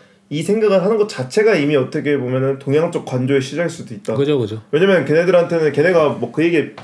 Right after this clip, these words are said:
Speaker 1: 그렇게 비유했었잖아요. 서양 사람들이 아무리 부대찌개 맛있게 먹어도
Speaker 2: 어, 어.
Speaker 1: 우리가 느끼는 부대찌개랑은 다를 것이다.
Speaker 2: 그죠, 그죠.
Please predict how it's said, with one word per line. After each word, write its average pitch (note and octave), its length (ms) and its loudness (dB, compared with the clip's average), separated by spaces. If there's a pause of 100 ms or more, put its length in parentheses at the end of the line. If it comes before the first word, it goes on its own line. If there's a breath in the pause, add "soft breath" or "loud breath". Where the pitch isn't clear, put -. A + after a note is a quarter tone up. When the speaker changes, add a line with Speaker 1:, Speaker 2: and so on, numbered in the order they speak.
Speaker 1:
그렇게 D3 180 -4
비유했었잖아요. C3 520 -2
서양 E3+ 260 0
사람들이 E3+ 480 -2 (280 loud breath)
아무리 G3+ 400 0
부대찌개 - 520 -4
맛있게 C3+ 340 -2
먹어도 B2 380 -2
Speaker 2:
어, - 100 -12
어. A2+ 280 -12
Speaker 1:
우리가 A3+ 260 4
느끼는 E3+ 380 0
부대찌개랑은 D#3 600 0
다를 A#2+ 320 -4
것이다. A#2+ 320 -6
Speaker 2:
그죠, A#2 180 -4
그죠. A2+ 240 -6